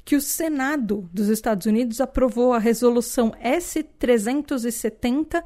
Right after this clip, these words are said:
e o Senado reconheceu que o T D A H é uma prioridade de interesse público, de saúde pública, e eles aprovaram um mês inteiro.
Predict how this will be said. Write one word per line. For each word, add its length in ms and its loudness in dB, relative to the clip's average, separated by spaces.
e 120 6
o 60 2
Senado 400 0
reconheceu 920 0
que 400 -2
o 80 0
T 140 0
D 80 -2
A 60 0
H 380 -2
é 280 -2
uma 640 0
prioridade 720 0
de 240 -2
interesse 500 0
público, 720 0
de 160 -4
saúde 480 -2
pública, 640 -2
e 320 4
eles 180 0
aprovaram 680 0
um 160 2
mês 420 2
inteiro. 600 2